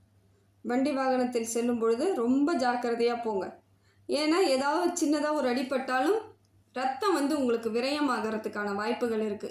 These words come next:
அதுக்கப்புறம் அது கொஞ்சம் நமக்கு சரி பண்ணிட்டு வர்றதுக்கு காலம் எடுக்கும், அதோட வலிகளும் ஜாஸ்தியா இருக்கும். அதனால இப்ப நீங்க கொஞ்சம் ஜாக்கிரதையா தான் இருக்கணும். நீங்க ஜாக்கிரதையா போனாலும் எதிர்க்க வரவங்க ஜாக்கிரதையா வரணுன்றீங்களா? இறைவனை நம்புங்க.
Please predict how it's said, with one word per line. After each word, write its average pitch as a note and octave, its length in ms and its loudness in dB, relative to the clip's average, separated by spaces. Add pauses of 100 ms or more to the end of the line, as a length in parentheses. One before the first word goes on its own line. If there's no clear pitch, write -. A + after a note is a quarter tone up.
அதுக்கப்புறம் B3+ 520 -2
அது B3 100 2
கொஞ்சம் B3+ 380 2
நமக்கு A3+ 260 -2
சரி C4 260 0
பண்ணிட்டு C4+ 380 0
வர்றதுக்கு A#3 460 -2 (100)
காலம் C4 420 0
எடுக்கும், A#3 460 0
அதோட A#3 400 0
வலிகளும் D4 540 2
ஜாஸ்தியா A#3 360 -2
இருக்கும். G#3+ 200 -4
அதனால E4 240 2
இப்ப E4+ 240 4
நீங்க E4 240 6
கொஞ்சம் D4 320 0
ஜாக்கிரதையா B3+ 500 0
தான் C4+ 160 0
இருக்கணும். A#3 420 -2 (680)
நீங்க D4 340 0
ஜாக்கிரதையா D4 580 0
போனாலும் C#4 400 -2
எதிர்க்க C#4+ 400 0
வரவங்க B3+ 300 2
ஜாக்கிரதையா B3 520 0
வரணுன்றீங்களா? A3+ 640 -2
இறைவனை G4 500 2
நம்புங்க. A#3 380 -2